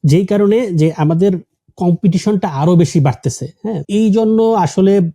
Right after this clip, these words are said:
যেটা করতে হবে সেটার জন্য আমাদের আসলে রেডি হইতে হবে। রেডি হওয়া ছাড়া আসলে আর বিকল্প নাই। আমি শুধু বলবো যে শুধু, মানে, এখন আসলে আমরা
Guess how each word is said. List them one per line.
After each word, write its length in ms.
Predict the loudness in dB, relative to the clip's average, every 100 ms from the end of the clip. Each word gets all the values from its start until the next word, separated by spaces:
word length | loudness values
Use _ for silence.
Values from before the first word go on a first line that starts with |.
| _
যেটা 280 | 0 0 0
করতে 260 | -2 0
হবে 200 | 2 2
সেটার 320 | 2 0 0 2
জন্য 220 | 2 2
আমাদের 360 | 2 2 2
আসলে 240 | 0 0 0
রেডি 240 | 2 2
হইতে 240 | 2 0 0
হবে। 280 | 0 -2 -6 _ _ -2
রেডি 200 | 0 2
হওয়া 240 | 0 0
ছাড়া 320 | 0 0 0 0
আসলে 360 | 0 0 0
আর 340 | 2 0 0 -2
বিকল্প 360 | 0 0 -2
নাই। 200 | -4 -4 -10 _ -20 _
আমি 180 | -2 0
শুধু 260 | 0 -2
বলবো 300 | 0 0 0
যে 120 | 0 -2
শুধু, 460 | 0 2 2 0 -4 _ _ _ _
মানে, 220 | 0 0
এখন 500 | -2 0 0 2 0 -2
আসলে 320 | -4 0 0
আমরা 280 | 2 0